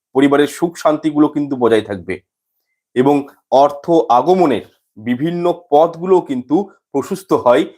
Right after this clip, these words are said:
লবণের এই সামান্য প্রয়োগটা। কিছুই না, সৈন্ধব লবণ লাল হোক, হলুদ হোক, কাপড়ে বেঁধে সদর দরজায় টাঙিয়ে দিবেন। এইটুকুনটি করে দেখুন, রেজাল্ট পাবেন। সব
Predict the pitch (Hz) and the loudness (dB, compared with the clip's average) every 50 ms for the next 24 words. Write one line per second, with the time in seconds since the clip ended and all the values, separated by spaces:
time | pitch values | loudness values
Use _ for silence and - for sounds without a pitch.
0 | _ _ _ - 113 123 131 139 156 156 160 160 143 - 139 143 156 - - - | _ _ _ -4 0 0 2 2 2 2 2 0 -2 -2 -2 -4 -4 -4 -4 -4
1 | 123 127 127 123 123 117 - - 104 98 92 - - 90 87 - - 190 - 247 | -2 0 0 -2 -2 -6 -4 -4 -4 -4 -4 -6 -10 -12 -12 -10 -14 -8 -2 0
2 | 247 214 160 120 - - - _ _ _ - - 139 135 143 139 160 151 143 143 | 0 2 2 0 0 -2 -6 _ _ _ -4 -2 0 0 2 2 2 2 4 2
3 | 143 143 165 196 226 - - _ _ _ _ - 110 107 113 123 143 160 170 160 | 2 4 2 0 0 -2 -10 _ _ _ _ -10 -6 0 2 4 4 4 2 0
4 | - 151 160 175 165 - - - 123 156 175 165 139 165 165 165 - - 110 107 | -2 -2 -2 -2 -2 -4 -8 -4 0 0 0 0 -2 -6 -6 -6 -4 -4 -4 -4
5 | - 135 135 131 123 104 117 120 123 127 175 208 240 - _ _ _ _ _ _ | -2 0 0 0 0 0 -4 -4 -2 0 0 0 0 -2 _ _ _ _ _ _
6 | _ - - 117 123 135 123 113 135 131 123 147 185 190 190 - 113 113 110 107 | _ -4 -4 0 0 0 0 2 0 0 2 2 0 0 2 0 0 0 0 -4
7 | 104 95 101 90 101 95 95 _ _ _ _ - 170 208 220 - 202 185 185 175 | -4 -4 -4 -6 -6 -10 -10 _ _ _ _ 0 2 2 2 0 -4 -4 -2 -4
8 | 160 - - 165 - 127 113 110 98 98 98 - - 92 80 _ _ _ _ _ | -2 -2 -4 -4 -2 -2 -2 -2 -2 -4 -10 -10 -14 -16 -18 _ _ _ _ _
9 | _ _ _ _ _ _ _ _ _ - 143 165 160 208 214 190 - - 131 117 | _ _ _ _ _ _ _ _ _ 0 2 2 4 4 0 0 2 0 0 0
10 | 117 107 104 - - 131 | -2 -8 -8 -6 -6 -6